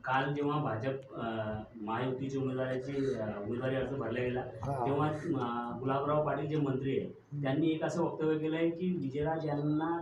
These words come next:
Speaker 1: त्यांची औकात दिसेल, अशा प्रकारे त्यांनी वक्तव्य केलं आहे. कसं पाहता तुम्ही त्यांच्या वक्तव्याला?
Speaker 2: आणि गुलाबराव पाटलांनाही त्यांच्या मतदारसंघात दोनदा जनतेने पराभूत करून त्यांची औकात दाखवलेलीच आहे. त्याच्यामुळे निवडणुकीतले जय पराजय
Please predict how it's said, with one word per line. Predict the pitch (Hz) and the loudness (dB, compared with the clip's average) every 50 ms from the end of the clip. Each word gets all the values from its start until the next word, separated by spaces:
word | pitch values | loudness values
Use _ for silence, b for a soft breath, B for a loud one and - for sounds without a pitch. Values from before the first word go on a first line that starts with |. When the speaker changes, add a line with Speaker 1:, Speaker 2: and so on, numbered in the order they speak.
| - 143 | -2 -2
Speaker 1:
त्यांची | 143 143 143 151 170 | -2 0 0 2 2
औकात | 170 - - - 143 151 156 - - - - 151 | 2 2 0 0 0 0 0 0 0 -4 -8 -6
दिसेल, | 131 123 127 127 - - 131 - - - - | -6 -6 -6 -6 -4 -2 -2 -2 -2 -2 -4
अशा | - 143 | -6 -4
प्रकारे | 143 139 131 135 135 135 | -4 -2 -2 -2 -2 -2
त्यांनी | 135 135 131 127 | 0 0 0 0
वक्तव्य | 123 120 - - 120 110 | -2 -2 -4 -4 -6 -6
केलं | 107 107 104 98 | -4 -4 -6 -6
आहे. | 95 - - 123 | -6 -8 -8 -8
कसं | - 147 | -8 -6
पाहता | 139 127 113 113 117 | -4 -4 -4 -4 -4
तुम्ही | 113 117 113 | -6 -6 -6
त्यांच्या | 117 110 104 107 104 | -6 -6 -8 -8 -10
वक्तव्याला? | - - - 95 - - - - - - - b b b b b b b b | -12 -12 -12 -10 -10 -10 -12 -14 -20 -20 -20 b b b b b b b b
Speaker 2:
आणि | 262 247 | 6 6
गुलाबराव | 175 - 131 131 147 147 156 175 185 202 233 262 | 6 4 4 4 8 10 10 10 12 12 10 10
पाटलांनाही | 254 254 240 226 226 - 262 269 262 269 269 277 277 277 285 285 285 285 285 | 12 12 10 10 10 10 8 10 12 12 12 12 12 12 12 12 12 12 12
त्यांच्या | 269 - 247 240 240 240 262 254 240 | 12 12 12 12 12 12 12 12 12
मतदारसंघात | 240 240 233 240 220 247 247 233 - - 226 226 233 240 247 220 | 12 10 10 10 10 12 12 10 10 8 8 10 12 12 12 12
दोनदा | 190 175 208 226 226 226 240 240 | 12 12 12 12 12 12 12 12
जनतेने | 196 214 214 214 208 214 240 233 247 | 12 12 12 12 12 12 12 12 12
पराभूत | 220 226 214 214 214 202 226 220 - - | 12 12 12 12 12 12 10 10 10 10
करून | 226 233 240 | 12 12 12
त्यांची | 226 254 240 226 214 - | 12 12 10 10 12 12
औकात | 240 226 220 202 - 233 | 12 12 12 12 10 10
दाखवलेलीच | 220 202 240 233 233 240 247 247 247 247 233 226 196 | 12 12 12 12 12 12 12 12 12 12 12 12 12
आहे. | 202 196 190 196 - B B B B B B - | 10 10 8 6 0 B B B B B B 6
त्याच्यामुळे | 165 160 160 202 208 208 220 226 214 | 6 10 12 12 12 12 12 12 12
निवडणुकीतले | 170 151 160 165 180 185 190 208 214 208 208 180 226 190 196 233 | 12 10 10 12 12 12 12 12 12 12 12 12 12 12 12 12
जय | 220 180 202 202 208 | 12 12 12 12 12
पराजय | 208 208 202 190 208 202 180 202 220 196 160 - - | 12 12 12 12 12 12 12 12 12 12 12 12 8